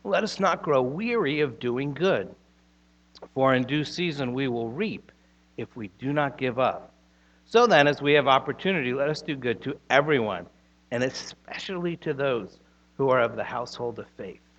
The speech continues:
So it's clear we're supposed to be involved in the lives of others,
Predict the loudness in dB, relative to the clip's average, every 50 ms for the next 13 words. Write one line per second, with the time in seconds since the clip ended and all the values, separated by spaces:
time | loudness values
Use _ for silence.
0 | _ _ _ _ _ _ _ _ _ _ _ _ _ _ _ _ _ -18 -18 -18
1 | -18 _ _ -6 -6 -6 -4 2 4 4 6 4 2 0 0 0 0 -2 -4 -4
2 | -4 0 2 4 6 6 4 2 0 0 2 2 2 2 0 -2 0 4 4 4
3 | 4 4 0 0 -4